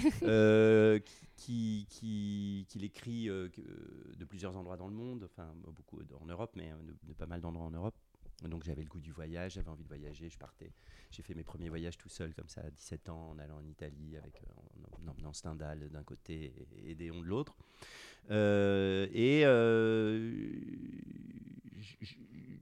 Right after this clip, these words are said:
Speaker 2: Déon m'a amené à toute une série d'auteurs. Il a fait partie de ce qu'on a appelé les Hussards. Bon, on va pas refaire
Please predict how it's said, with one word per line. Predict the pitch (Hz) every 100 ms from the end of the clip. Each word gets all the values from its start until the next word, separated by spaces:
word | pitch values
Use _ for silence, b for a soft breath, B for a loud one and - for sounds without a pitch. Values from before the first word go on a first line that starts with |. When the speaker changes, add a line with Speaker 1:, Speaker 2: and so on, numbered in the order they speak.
| 139
Speaker 2:
Déon | - - 127 110 127 131 156
m'a | 165 127 120
amené | 120 135 147
à |
toute | - 113
une | 120
série | - 104 107
d'auteurs. | 104 98 113 110 120 123 104
Il | 95 90
a | 87
fait | -
partie | 85 -
de | -
ce |
qu'on | - 78
a |
appelé | 78 80
les | 76
Hussards. | 73 - 76
Bon, | 73
on | 71
va |
pas | - -
refaire | -